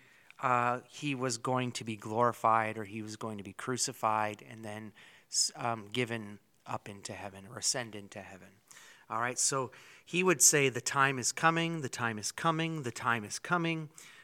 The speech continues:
uh, when this will happen." And then John chapter seventeen, it changes because now we're at the actual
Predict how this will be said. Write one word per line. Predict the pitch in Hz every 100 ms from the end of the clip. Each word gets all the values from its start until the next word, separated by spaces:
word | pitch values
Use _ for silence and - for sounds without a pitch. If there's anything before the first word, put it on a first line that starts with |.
| -
uh, | 120 120
when | 110 123 123
this | 123 -
will | 110 104
happen." | 120 135 - 127
And | 120 110
then | 123 117
John | 135 170
chapter | 190 - 117
seventeen, | - 117 104 - 151 104 107 117
it | 120
changes | - 147 143 123 95 -
because | - - -
now | 123 143
we're | 165 135
at | 104 123 -
the | 110 104
actual | 117 - - 117 110 107